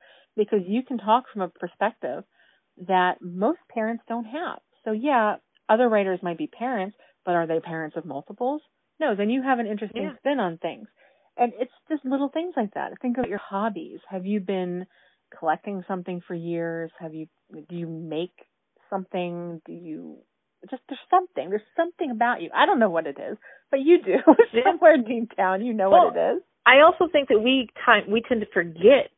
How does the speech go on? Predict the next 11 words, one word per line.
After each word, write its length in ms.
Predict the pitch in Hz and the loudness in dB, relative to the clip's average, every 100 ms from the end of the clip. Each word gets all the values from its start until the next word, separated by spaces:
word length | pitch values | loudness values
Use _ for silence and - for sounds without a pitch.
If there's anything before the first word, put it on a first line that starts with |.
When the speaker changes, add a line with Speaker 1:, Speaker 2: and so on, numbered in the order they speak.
| _ _ _ - | _ _ _ 0
Speaker 2:
or 300 | 226 202 202 | 0 2 -4
we 340 | 170 165 208 - | -8 -6 -2 6
overlook 480 | 220 208 190 190 196 | 6 8 6 6 6
our 120 | 180 | 4
things 280 | 185 170 170 | 2 -2 -4
because 320 | 180 170 160 175 | 2 2 4 2
they, 320 | 170 160 156 - - _ - - - 185 | 2 0 -4 -16 -20 _ -20 -20 -12 0
they're 160 | 185 | 2
just 160 | 185 190 - | 2 -2 4
so, 480 | 208 180 170 160 - _ | 6 6 4 -4 -14 _
mm, 260 | 190 190 | -14 -12